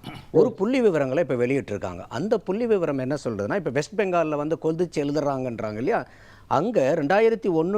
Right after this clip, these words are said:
to ரெண்டாயிரத்தி பதினொன்னு அந்த டெசினியல் பாப்புலேஷன் growth வந்து பாத்தீங்கன்னா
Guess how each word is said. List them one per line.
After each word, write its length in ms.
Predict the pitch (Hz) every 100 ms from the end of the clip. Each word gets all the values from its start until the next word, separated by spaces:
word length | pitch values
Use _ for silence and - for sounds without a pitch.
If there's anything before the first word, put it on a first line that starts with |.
| 190
to 100 | 185
ரெண்டாயிரத்தி 500 | 147 160 175 165 156 139
பதினொன்னு 340 | 139 160 147
அந்த 460 | 110 147 190 214 170
டெசினியல் 460 | 156 202 202 196 156
பாப்புலேஷன் 600 | 131 160 - 185 156 160 113
growth 240 | 120 165
வந்து 300 | 165 139 139 -
பாத்தீங்கன்னா 380 | 117 104 117